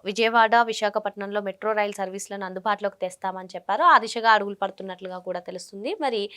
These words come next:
ఈ ప్రాజెక్టులను ప్రారంభించడానికి కొన్ని విదేశీ బ్యాంకులు, అందులో ఒకటైన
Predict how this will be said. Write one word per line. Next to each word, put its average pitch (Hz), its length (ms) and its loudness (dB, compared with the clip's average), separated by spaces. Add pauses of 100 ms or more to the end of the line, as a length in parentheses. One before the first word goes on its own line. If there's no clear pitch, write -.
(320)
ఈ 269 100 2
ప్రాజెక్టులను 269 640 4
ప్రారంభించడానికి 220 880 2
కొన్ని 226 280 -4
విదేశీ 196 400 -4
బ్యాంకులు, 214 320 -4
అందులో 233 280 0
ఒకటైన 202 520 -2